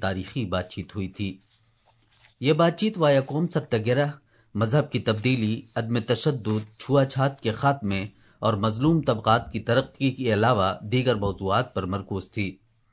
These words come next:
دونوں رہنماؤں نے ذات پات کے نظام اور چھوا چھات کے سبب معاشرے میں موجود عدم مساوات کے بارے میں تفصیلی بات چیت کی تھی۔ سری نارائن گرو نے زور دیا تھا کہ تعلیم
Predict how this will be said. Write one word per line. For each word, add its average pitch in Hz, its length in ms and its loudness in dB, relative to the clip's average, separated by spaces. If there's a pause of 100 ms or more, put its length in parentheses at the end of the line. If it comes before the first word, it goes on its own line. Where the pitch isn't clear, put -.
(480)
دونوں 156 340 2
رہنماؤں 180 400 4
نے 196 120 2
ذات 135 320 2
پات 143 240 0
کے 151 100 0
نظام 120 460 2 (320)
اور 117 140 0
چھوا 165 340 0
چھات 120 320 -2
کے 113 100 -2
سبب 113 340 -4
معاشرے 107 460 0
میں 139 140 2
موجود 110 420 0
عدم 107 320 0
مساوات 104 560 0
کے 104 100 -2
بارے 101 260 0
میں 107 120 -2
تفصیلی 104 420 -4
بات 87 260 -4
چیت 110 260 -6
کی 127 100 -4
تھی۔ 135 300 -4 (480)
سری 151 280 2
نارائن 131 360 4
گرو 147 280 2
نے 147 100 2
زور 120 300 0
دیا 135 260 0
تھا 120 140 -2
کہ 113 220 -6
تعلیم 120 460 2